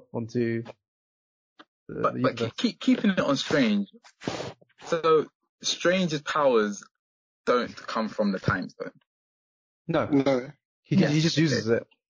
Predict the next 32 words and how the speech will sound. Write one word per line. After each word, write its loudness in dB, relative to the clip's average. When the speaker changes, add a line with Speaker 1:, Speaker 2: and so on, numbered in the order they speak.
Speaker 2:
Yes, -10
yes. -12
So, 2
um, 2
yes, -2
okay, 0
yes. -4
I -2
just, -6
I 0
just -2
wanted 2
to -2
clear 0
that 0
up -6
for -2
our 2
early 0
argument -4
of, -2
from -4
before. -4
Speaker 1:
Yeah, 0
so 0
he's 2
still 2
powerful. 0
Like, -2
the 0
way 4
he, 2